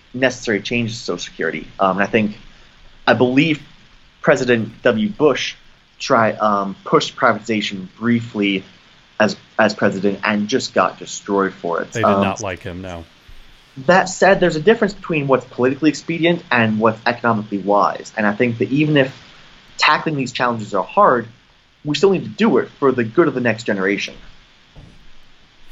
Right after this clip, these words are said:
Speaker 2: So give the historical, I mean, you've already given a lot of the historical context, but, but what was it, the grand vision for the program?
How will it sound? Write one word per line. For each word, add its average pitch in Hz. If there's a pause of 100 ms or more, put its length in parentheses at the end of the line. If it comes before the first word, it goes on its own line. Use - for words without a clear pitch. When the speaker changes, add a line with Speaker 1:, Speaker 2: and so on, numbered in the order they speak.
(220)
Speaker 2:
So 156
give 165
the 208
historical, 143
I 143
mean, 135
you've 131
already 156
given 117
a 107
lot 107
of 104
the 101
historical 101
context, 95
but, 113
but 127
what 143
was 196
it, 170
the 131
grand 151
vision 127
for 110
the 104
program? 92